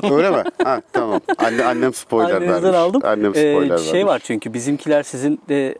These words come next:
Speaker 1: ilk zamanlar açılıyordu bazen ama sizin artık hep sizin sesiniz de kapanıyordu. Anlatıyordunuz. Şey demişti, e, Ali bir tiyatro oyununda oynamıştı, bin yedi yüz doksan üç. E, o oyun da Ali'nin, e, işte Atalay'ın, daha doğrusu Ali diyoruz,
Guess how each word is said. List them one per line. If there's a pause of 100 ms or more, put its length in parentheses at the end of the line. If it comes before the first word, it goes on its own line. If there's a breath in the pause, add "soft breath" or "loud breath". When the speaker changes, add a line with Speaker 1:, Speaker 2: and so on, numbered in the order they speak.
Speaker 1:
ilk
zamanlar
açılıyordu
bazen
ama (140)
sizin
artık
hep
sizin
sesiniz
de
kapanıyordu.
Anlatıyordunuz. (380 loud breath)
Şey
demişti,
e, (100)
Ali
bir
tiyatro
oyununda
oynamıştı,
bin
yedi
yüz
doksan
üç. (420 loud breath)
E, (160)
o
oyun
da
Ali'nin, (100)
e, (100)
işte
Atalay'ın,
daha
doğrusu
Ali
diyoruz,